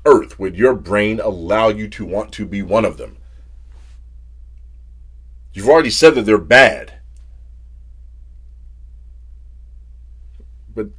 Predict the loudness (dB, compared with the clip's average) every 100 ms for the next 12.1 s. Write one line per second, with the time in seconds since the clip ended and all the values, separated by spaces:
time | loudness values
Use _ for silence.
0 | -20 -20 -20 -20 -20 -20 -10 -2 0 0
1 | 2 0 2 2 4 4 -2 0 4 2
2 | 2 -2 0 -2 -4 -6 -8 -8 0 0
3 | 2 -2 -4 -10 -10 -18 -20 -20 -20 -20
4 | -20 -20 -20 -10 -2 2 2 2 -10 -14
5 | -16 -20 -20 -20 -20 -20 -20 -20 -20 -20
6 | -20 -20 -20 -8 -6 -6 -8 -20 -16 -12
7 | -6 -6 -6 -8 -8 -6 -8 -4 -6 -6
8 | -6 0 0 0 -10 -16 -20 -20 -20 -8
9 | -6 -4 -4 -4 -8 -6 -4 -4 -6 -12
10 | -20 -20 -20 -20 -20 -20 -20 -20 -14 -12
11 | -4 0 0 0 -4 -6 -4 -2 -4 -8
12 | -20